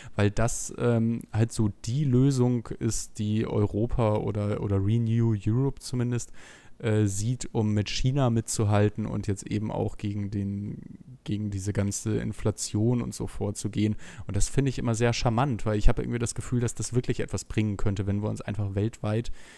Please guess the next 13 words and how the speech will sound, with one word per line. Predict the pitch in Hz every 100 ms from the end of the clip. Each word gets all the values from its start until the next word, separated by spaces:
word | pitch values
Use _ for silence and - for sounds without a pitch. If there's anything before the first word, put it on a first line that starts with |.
| - - -
mit, | 110 - - -
äh, | 110 104
den | 104 101
befreundeten | 101 - 104 131 131 - 117
Systemen | 107 - - 110
besser | 107 - 113
vernetzen | 110 104 - - 113
und | 104 110
da | 107
eben | - -
diese | 113 113
Freihandelszonen | - 120 123 110 98 - - 98 92
schaffen. | - 98 107 101